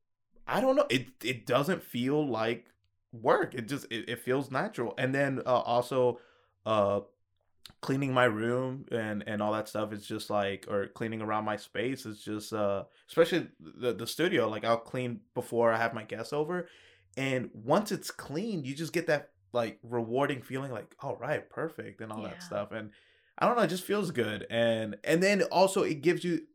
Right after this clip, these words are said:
Speaker 1: like, I'm a night owl too. And I find it that if I'm productive and I clean, especially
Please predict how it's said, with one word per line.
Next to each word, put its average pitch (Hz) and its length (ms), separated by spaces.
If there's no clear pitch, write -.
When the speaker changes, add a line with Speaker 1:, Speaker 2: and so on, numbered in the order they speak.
Speaker 1:
like, 123 220
I'm 147 100
a 143 40
night 127 280
owl 131 220
too. 127 400
And 107 520
I 117 120
find 120 360
it 113 100
that 104 400
if 113 140
I'm 120 140
productive 110 520
and 110 100
I 101 60
clean, 110 580
especially 107 540